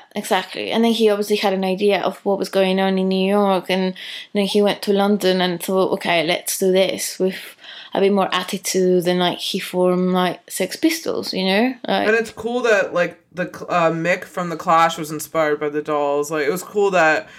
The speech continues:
Speaker 2: a lot of bands in England were, like, inspired by them.
Speaker 1: Yeah.
Speaker 2: Yeah, it was really
Speaker 1: Yeah,
Speaker 2: cool.
Speaker 1: it is. I mean,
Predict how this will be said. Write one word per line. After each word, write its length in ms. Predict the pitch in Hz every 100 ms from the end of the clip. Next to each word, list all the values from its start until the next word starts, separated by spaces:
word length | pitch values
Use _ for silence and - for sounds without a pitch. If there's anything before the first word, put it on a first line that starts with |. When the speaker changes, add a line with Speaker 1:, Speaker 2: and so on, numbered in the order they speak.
| - - _ -
Speaker 2:
a 80 | 165
lot 240 | 170 156
of 220 | 156 151 -
bands 340 | 165 156 151
in 180 | - 160
England 320 | 147 160 147
were, 160 | 139 120
like, 160 | 117 -
inspired 500 | 151 - 151 143 143
by 120 | 147
them. 80 | 240
Speaker 1:
Yeah. 580 | 269 330 381 269 175 160
Speaker 2:
Yeah, 180 | 160 151
it 60 |
was 200 | 147 151
really 140 | 240 269
Speaker 1:
Yeah, 520 | 403 415 240 208 220
Speaker 2:
cool. 80 | 147
Speaker 1:
it 120 | 262
is. 600 | 277 320 294 226 214 233 -
I 120 | 247
mean, 800 | 247 247 247 240 240 233 240 233